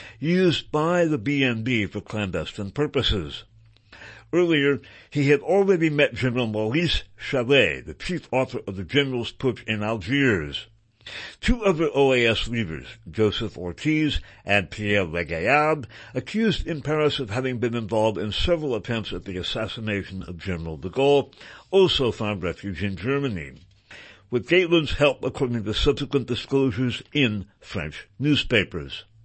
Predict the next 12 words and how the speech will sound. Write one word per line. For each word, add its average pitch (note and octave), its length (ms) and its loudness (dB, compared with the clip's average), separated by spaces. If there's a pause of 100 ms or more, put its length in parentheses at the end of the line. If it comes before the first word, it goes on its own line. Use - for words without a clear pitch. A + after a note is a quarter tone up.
(640)
In F3 120 2
supporting G#3 560 2
the E3+ 160 -2
O D3+ 180 6
A C#3 80 6
S C3+ 220 6
activities A2 760 -2 (380)
and D3 420 4
protecting C3 540 -2
its G#2+ 120 -2
fugitive A2 560 -2
leaders, E3+ 500 2